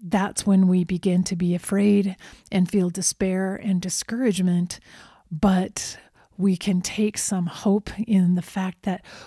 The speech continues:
we are already being held. We're already here. Our lives are already here, cherished and sheltered in grace. And we merely need to learn how to open our eyes in order to see it.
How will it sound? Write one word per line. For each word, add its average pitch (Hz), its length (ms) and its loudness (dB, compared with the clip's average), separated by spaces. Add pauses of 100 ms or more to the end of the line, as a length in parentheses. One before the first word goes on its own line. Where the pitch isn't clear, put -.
(100)
we 214 300 4
are 208 260 0
already 196 720 0
being 180 320 -2
held. 180 560 -6
We're 185 180 2
already 226 320 2
here. 180 460 -4
Our 190 160 0
lives 185 320 -2
are 185 140 0
already 226 340 2
here, 208 300 -4 (520)
cherished 208 680 -2 (200)
and 185 460 0 (140)
sheltered 185 720 -2
in 180 260 0
grace. 175 640 -4 (340)
And 185 380 2
we 190 240 2
merely 208 560 4
need 180 320 4
to 196 320 2
learn 180 320 2
how 180 200 -4
to 185 160 -4
open 208 360 -2
our 175 180 0
eyes 170 300 0
in 180 120 4
order 175 200 0
to 160 120 -16
see 185 320 -6
it. 170 180 -12